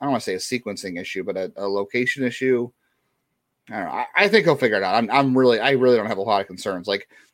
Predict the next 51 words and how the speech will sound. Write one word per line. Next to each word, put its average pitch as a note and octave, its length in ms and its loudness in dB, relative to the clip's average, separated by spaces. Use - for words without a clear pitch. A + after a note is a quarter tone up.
the D3 80 8
only G#3+ 140 6
thing G3+ 80 6
that C#3+ 100 -2
stunk D3 340 4
on A2+ 140 0
Friday G2+ 380 0
is G2 120 -6
that G#2 220 -6
that C3+ 160 2
was C#3+ 160 6
a - 20 2
winnable A#2+ 320 0
game, F#2 400 -4
and G2+ 480 -4
they G#2+ 100 -2
came C#3+ 300 0
back, B2 280 4
they G2+ 100 -4
scored B2+ 300 4
enough A#2 200 0
runs A2 280 0
to G#2+ 80 -10
win G#2 120 -4
that G2 180 -6
game, G#2 280 -4
and G2 80 -6
they F#2 60 -6
lost. F#2 540 -6
And F#2+ 440 -4
that's A#2 140 -2
a A#2 60 -4
painful A2+ 340 0
game G#2 220 -4
to G2 60 -6
lose F#2+ 380 -8
when G2 120 -8
you F#2+ 100 -6
have G2+ 160 -4
your G2 100 0
all-star G2+ 320 -2
closer A2 340 0
on G2+ 100 -4
the G2 40 -6
mound G#2+ 380 -2
and F#2+ 100 -8
you F#2+ 180 -8
have F#2+ 120 -6
a F#2+ 40 -8
lead G2+ 400 -6
and F#2 260 -12